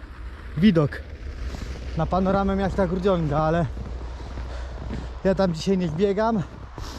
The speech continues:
Może innym razem. Nie wiem, czy będą ładne widoki, to wolę to zrobić tak, jak tutaj pomału zaplanowałem. Kawałek zejdę, bo tam też rozlewisko, to wam pokażę. Ale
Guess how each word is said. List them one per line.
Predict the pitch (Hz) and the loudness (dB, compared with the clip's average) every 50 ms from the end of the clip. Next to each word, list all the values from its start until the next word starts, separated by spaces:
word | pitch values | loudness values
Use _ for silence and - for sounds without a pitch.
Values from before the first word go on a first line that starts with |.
| - - - | -8 -2 0
Może | 185 180 165 196 190 | 2 4 6 6 6
innym | 208 196 196 190 196 | 4 4 4 4 4
razem. | 214 220 185 190 143 139 147 143 135 104 - - - - - - - - - - - - - - - - - - - - - - - - - - - - - | 4 4 4 4 2 2 2 2 0 0 -4 -8 -14 -16 -16 -18 -16 -16 -14 -14 -16 -16 -16 -12 -12 -10 -10 -10 -12 -14 -16 -16 -16 -16 -16 -16 -10 -2 2
Nie | 170 175 180 | 4 6 6
wiem, | 175 180 165 | 6 4 4
czy | - 180 | 4 6
będą | 196 196 180 180 | 6 6 6 6
ładne | 175 180 180 165 180 | 4 4 4 4 4
widoki, | 160 170 156 185 202 - - 185 | 4 4 6 6 4 4 4 2
to | - 170 151 | 2 4 4
wolę | 170 180 156 175 | 6 6 6 4
to | - - 165 131 110 - - - - - - - - - - - - - - - - - - - - - - - - - - - | 4 4 2 2 0 -2 -8 -14 -14 -14 -16 -14 -12 -10 -10 -10 -12 -12 -12 -10 -10 -10 -10 -10 -14 -16 -14 -14 -14 -8 0 4
zrobić | 170 185 180 160 170 - | 6 6 8 6 4 4
tak, | - 185 160 | 4 4 4
jak | 175 165 135 | 4 2 0
tutaj | - - 190 180 | 2 2 2 4
pomału | - - 180 175 170 175 175 170 | 4 4 4 4 4 4 4 6
zaplanowałem. | 143 143 - 175 175 175 170 165 180 190 185 175 160 147 143 123 - - - - - - - - - - - - | 4 4 4 4 4 6 6 6 6 6 6 6 6 6 4 2 0 -4 -10 -18 -20 -20 -18 -18 -20 -20 -4 0
Kawałek | - 170 175 185 180 180 160 | 2 4 6 6 6 4 4
zejdę, | 151 202 214 202 180 180 | 4 4 6 6 6 4
bo | 165 | 2
tam | - 185 180 | 0 -2 -2
też | 147 190 170 | 0 0 0
rozlewisko, | 180 180 180 160 170 180 180 208 196 - - 185 165 | 2 2 2 2 2 0 0 0 -2 0 2 4 4
to | 160 156 | 4 4
wam | 165 160 | 4 2
pokażę. | - 165 - - 214 190 156 196 208 156 - - - - - - - - - - - - - - - | 0 0 0 2 4 4 4 4 2 2 -2 -8 -18 -20 -20 -20 -20 -20 -20 -20 -20 -16 -12 -6 -2
Ale | 170 170 170 175 180 | 0 2 4 4 4